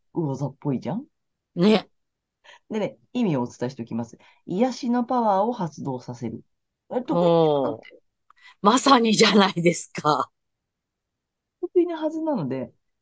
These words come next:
Speaker 1: うん、ちょっとね、だからここには心配ないと思うし、まあ、まさにさ、魚座さんっぽいカードが出てるので、
Speaker 2: うん。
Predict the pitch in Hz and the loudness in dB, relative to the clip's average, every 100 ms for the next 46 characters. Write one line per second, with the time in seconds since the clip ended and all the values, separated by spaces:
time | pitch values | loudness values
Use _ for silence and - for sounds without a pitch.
0 | _ 202 151 143 _ 349 160 139 - _ | _ -10 -10 -10 _ -8 -6 -6 -12 _
1 | - 240 - - 233 339 349 185 - 175 | -12 -6 -6 -6 -6 -4 0 -2 -2 -2
2 | 190 185 180 196 180 123 135 135 151 147 | 0 0 0 -2 -2 -6 -6 -2 0 2
3 | 160 165 127 123 123 123 127 151 143 143 | 0 0 -4 -6 -8 -8 -10 -6 -6 -6
4 | - 151 - 135 117 107 147 139 110 104 | -6 -8 -2 -2 -2 -6 -8 -8 -10 -12
5 | 107 107 220 214 156 | -12 -2 2 2 0